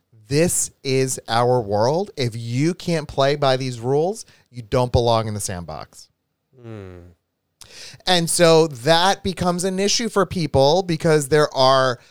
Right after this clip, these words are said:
Speaker 1: lots of accessibility, uh, conversations happening right now with regards to difficulty, with regards to controls, with regards to button pushes, physical ailments that people might have that prevent you from being able to press buttons,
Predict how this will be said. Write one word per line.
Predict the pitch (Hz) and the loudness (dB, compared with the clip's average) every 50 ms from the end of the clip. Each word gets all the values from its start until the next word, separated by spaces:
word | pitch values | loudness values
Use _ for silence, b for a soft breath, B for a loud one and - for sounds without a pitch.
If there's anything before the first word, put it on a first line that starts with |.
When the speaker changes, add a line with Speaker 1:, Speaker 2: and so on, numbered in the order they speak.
| b b b | b b b
Speaker 1:
lots | _ 135 143 139 143 147 156 160 170 185 220 254 262 - - | _ -10 -8 -6 -4 0 2 2 4 4 4 2 2 0 0
of | 247 226 202 | 0 2 2
accessibility, | 202 - - 180 160 156 - 165 131 147 143 147 147 151 160 160 160 160 160 - | 0 2 2 0 0 0 -2 0 0 2 2 2 2 0 -2 -4 -4 -6 -6 -4
uh, | - 151 156 151 151 | -2 0 2 2 0
conversations | - 151 165 160 165 160 - 165 165 - 165 143 | 0 -4 -4 -4 -4 -4 -4 -4 -6 -6 -8 -4
happening | - 131 123 - 135 151 156 | -2 -2 -2 -2 -2 -6 -4
right | 160 170 170 135 | -4 -4 -4 -4
now | 151 165 170 170 | -2 -2 -2 0
with | 143 135 - 127 | -2 -2 -4 -4
regards | 120 110 127 120 120 120 123 - - | -4 0 0 2 2 0 -2 -4 -8
to | - - 123 | -6 -8 -10
difficulty, | 113 120 117 - 131 - - 120 117 113 - 120 117 117 117 117 B B B B B | -8 -8 -8 -8 -8 -4 -2 -2 -2 -2 -6 -8 -6 -6 -6 -8 B B B B B
with | - 139 131 | -8 -6 -6
regards | 135 120 131 127 123 123 - | -4 -2 0 0 0 -2 -6
to | - | -12
controls, | - - 120 107 - - - - 123 123 120 123 123 123 120 120 117 113 | -10 -12 -8 -8 -8 -8 -6 -4 0 2 2 4 4 2 2 0 -2 -4
with | 113 113 - | -6 -6 -6
regards | 113 107 110 117 113 113 - | -6 -4 -2 -2 -2 -2 -4
to | - 123 | -8 -10
button | 107 98 - 117 113 - 117 117 | -12 -6 -2 -2 -2 -2 -4 -6
pushes, | - 120 120 110 - 123 120 117 113 113 B B B B B B _ - _ _ | -4 -4 -4 -4 -4 -4 -2 -2 -4 -4 B B B B B B _ -20 _ _
physical | 156 160 143 - 156 - 147 147 147 147 147 139 147 131 - _ | -4 -2 -2 -2 -2 2 4 4 6 6 4 2 -2 -10 -8 _
ailments | 147 139 139 139 143 143 143 139 - | 0 2 2 2 0 -2 -4 -2 -4
that | 143 135 | -6 -6
people | - 143 - 143 135 | -6 -6 -6 -4 -2
might | 135 131 131 127 - - | -2 -2 -2 -4 -8 -10
have | - 131 139 139 135 131 131 131 117 | -8 -6 -2 0 0 0 0 -2 -2
that | 123 117 107 98 - | -2 -2 -2 -2 -6
prevent | - - 123 104 101 120 120 117 120 - - | -6 -8 -8 -8 -4 -6 -6 -6 -6 -10 -12
you | 127 120 117 | -10 -10 -10
from | 110 - 123 110 104 107 | -8 -8 -8 -8 -8 -8
being | 98 110 107 107 107 104 _ _ | -12 -12 -12 -12 -12 -12 _ _
able | - 117 117 113 120 117 | -10 -10 -6 -6 -6 -6
to | 113 - 123 | -6 -10 -10
press | - 131 127 120 - | -10 -8 -8 -10 -6
buttons, | - 127 117 - 127 123 120 123 - | -6 -6 -6 -6 -8 -12 -12 -12 -14